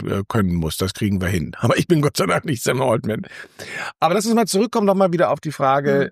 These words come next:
Speaker 1: auch Kirche und, und, und Religion. In Luzern haben sie ja ein, äh, sehr spannendes Experiment gemacht.
Speaker 2: Ja, diese Box.
Speaker 1: <laughs> Sie haben eine,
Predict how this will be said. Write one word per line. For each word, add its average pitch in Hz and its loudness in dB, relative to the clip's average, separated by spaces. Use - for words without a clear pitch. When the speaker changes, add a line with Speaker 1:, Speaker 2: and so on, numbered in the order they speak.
Speaker 1:
auch 123 0
Kirche 175 2
und, 131 -2
und, 110 -4
und 117 -6
Religion. 113 -2
In 139 4
Luzern 147 2
haben 156 0
sie 131 -4
ja 131 4
ein, 127 0
äh, 123 -2
sehr 117 -2
spannendes 147 0
Experiment 123 -4
gemacht. - -2
Speaker 2:
Ja, - -6
diese - -6
Box. - -2
Speaker 1:
<laughs> - 2
Sie 135 0
haben 135 2
eine, 127 0